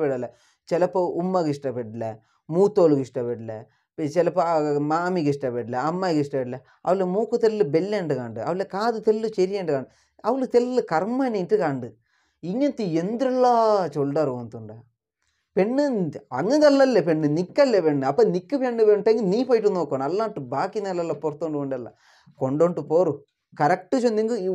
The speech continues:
ഊണ് ഒർത്തനെ പോയിട്ട് നോക്കൂ. നിങ്ങൾ പിന്നെ അത് ഒർത്തനെ ഇപ്പം ആവില്ല സാഹചര്യം. ഉമ്മ ബാപ്പ ആ, ആ വേണ്ട, ഉമ്മ എലാവുള്ളൂ ആയിട്ട് മയ്യല്ലേ.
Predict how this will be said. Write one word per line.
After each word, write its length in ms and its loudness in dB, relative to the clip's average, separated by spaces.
ഊണ് 220 2
ഒർത്തനെ 340 2
പോയിട്ട് 240 0
നോക്കൂ. 240 -4
നിങ്ങൾ 260 -4
പിന്നെ 240 -2
അത് 120 -4
ഒർത്തനെ 360 -6
ഇപ്പം 180 -4
ആവില്ല 280 2
സാഹചര്യം. 440 -6
ഉമ്മ 200 -2
ബാപ്പ 280 2
ആ, 20 4
ആ 20 4
വേണ്ട, 180 2
ഉമ്മ 180 -2
എലാവുള്ളൂ 380 2
ആയിട്ട് 340 -2
മയ്യല്ലേ. 480 -2